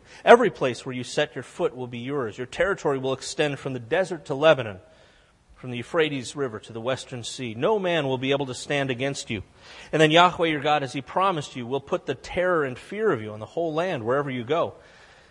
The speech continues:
See, I'm setting before you today a blessing and a curse. The blessing, if you obey the commands of Yahweh your God that I'm giving you today. The curse, if you disobey the commands of Yahweh your God and turn from the way that I command you today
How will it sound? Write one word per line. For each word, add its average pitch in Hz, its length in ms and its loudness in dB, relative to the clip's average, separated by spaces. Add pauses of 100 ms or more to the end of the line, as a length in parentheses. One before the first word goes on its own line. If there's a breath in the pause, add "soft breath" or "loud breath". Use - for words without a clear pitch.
See, 160 180 2
I'm 185 140 8
setting 208 320 0
before 196 380 -2
you 170 120 -4
today 127 280 0
a 123 80 2
blessing 135 480 0
and 117 80 -10
a 113 60 -8
curse. - 520 -8 (360 soft breath)
The 151 100 2
blessing, 139 560 4 (180)
if 127 200 -10
you 139 120 -4
obey 143 380 -2
the 117 160 -4
commands 127 460 -6
of 107 100 -8
Yahweh 127 460 0
your 107 180 -6
God 113 300 0
that 107 100 -10
I'm 107 120 -10
giving 120 260 -4
you 113 100 -8
today. 117 460 -4 (320 loud breath)
The 127 80 -2
curse, 170 500 0
if 127 140 -10
you 135 80 -6
disobey 135 880 0
the 107 80 -12
commands 110 500 -6
of 101 100 -8
Yahweh 107 380 -6
your 104 140 -8
God 107 240 -6
and 113 120 -12
turn 196 300 -4
from 123 180 -8
the 113 60 -6
way 113 180 -2
that 113 120 -4
I 110 100 -4
command 110 380 -10
you 107 80 -10
today 110 420 -4